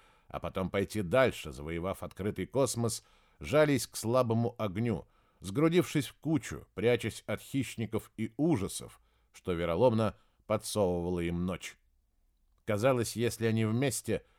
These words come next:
их не одолеть. Необходимость единения перед лицом опасности зашита у человека в генах. Ее не вытравить оттуда. И она оправдывала себя все эти долгие и долгие годы.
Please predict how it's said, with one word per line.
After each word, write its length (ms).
их 240
не 80
одолеть. 540
Необходимость 840
единения 760
перед 340
лицом 400
опасности 760
зашита 580
у 60
человека 480
в 100
генах. 480
Ее 280
не 140
вытравить 500
оттуда. 440
И 80
она 320
оправдывала 680
себя 420
все 280
эти 180
долгие 640
и 160
долгие 560
годы. 420